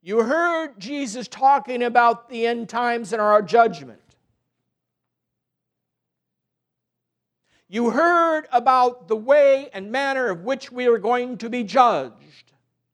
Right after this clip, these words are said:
This gospel does not tell us,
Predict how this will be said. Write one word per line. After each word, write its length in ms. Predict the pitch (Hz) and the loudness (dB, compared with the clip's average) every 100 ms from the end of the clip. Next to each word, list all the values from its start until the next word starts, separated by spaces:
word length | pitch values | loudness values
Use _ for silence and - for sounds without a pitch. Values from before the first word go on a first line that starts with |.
| _ _ _ _ _ _ _ _ _ _ _ _ _ _ _ _ _ _ _ _ | _ _ _ _ _ _ _ _ _ _ _ _ _ _ _ _ _ _ _ _
This 280 | 165 294 240 | -4 -4 -4
gospel 580 | - 285 302 285 - 294 | 2 4 4 0 -2 -2
does 260 | 233 254 | -2 -4
not 380 | 190 254 330 - | 0 2 2 0
tell 320 | - 285 269 | -4 2 2
us, 340 | 214 240 - | 2 0 -4